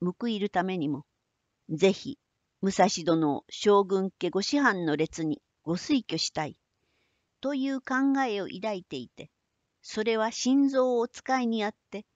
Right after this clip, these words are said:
武蔵をここへ呼び迎える前に話し合っていたことなのである。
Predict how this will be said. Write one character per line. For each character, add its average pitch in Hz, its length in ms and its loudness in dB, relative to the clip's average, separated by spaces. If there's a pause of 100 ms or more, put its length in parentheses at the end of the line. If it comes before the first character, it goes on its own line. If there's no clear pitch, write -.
(280)
武 240 120 2
蔵 233 460 4
を - 20 -4
こ 180 160 -8
こ 190 200 -4
へ 175 160 -6 (100)
呼 202 120 2
び 262 120 4
迎 254 360 2
え 226 40 2
る 214 140 -2
前 233 260 -2
に 156 180 -8 (180)
話 196 340 -2
し 233 80 0
合 220 60 4
っ - 60 -18 (120)
て 180 80 -4
い 185 80 -10
た - 140 -6
こ 160 100 -12
と 165 160 -8
な 143 120 -4
の 143 140 -6
で 180 160 -14
あ 120 60 -16
る。 - 120 -20